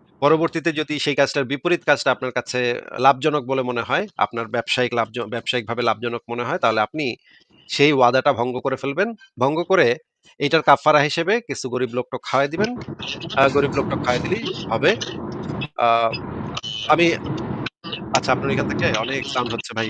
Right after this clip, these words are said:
আপনাকে একটু মিউট করে দিতে হচ্ছে। আপনার পেছন থেকে প্রচুর সাউন্ড হচ্ছে, আমি আপনাকে একটু মিউট করে দিয়েছি। আমি তাহলে সেই, আ, রেফারেন্সটা বের করি যেখানে এই জিনিসটা বলা আছে যে, আ, মোহাম্মদ যে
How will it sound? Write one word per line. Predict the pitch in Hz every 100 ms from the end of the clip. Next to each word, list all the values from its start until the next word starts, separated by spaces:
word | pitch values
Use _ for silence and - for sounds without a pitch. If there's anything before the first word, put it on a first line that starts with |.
| -
আপনাকে | 107 - 113 120
একটু | 110 120
মিউট | 123 120 123
করে | 120
দিতে | - 123
হচ্ছে। | 110 101 107 127 - _ _ _ _ -
আপনার | 110 117 107 - -
পেছন | 123 117
থেকে | 120
প্রচুর | 120 123 139 139
সাউন্ড | - 120 117
হচ্ছে, | 120 -
আমি | 127 117
আপনাকে | - 117
একটু | 113 120
মিউট | 120 117
করে | 120 117
দিয়েছি। | 117 - 147 147 _ - - -
আমি | 131 131
তাহলে | 139 139
সেই, | - 135 131 _ _ _ _ - 123
আ, | 123 123
রেফারেন্সটা | 131 139 147 127 127
বের | 123
করি | - 123 190
যেখানে | 120 110 113 113
এই | 110
জিনিসটা | 110 - 104
বলা | 107 107
আছে | 98 - 160 190 _ _ _ _ _ _ - - _ _ _ _ - - - - -
যে, | 110 120 110 147 - _ _ _ _ _ _ _
আ, | 98 107 107
মোহাম্মদ | 117 120 117 123
যে | 123 120 120 -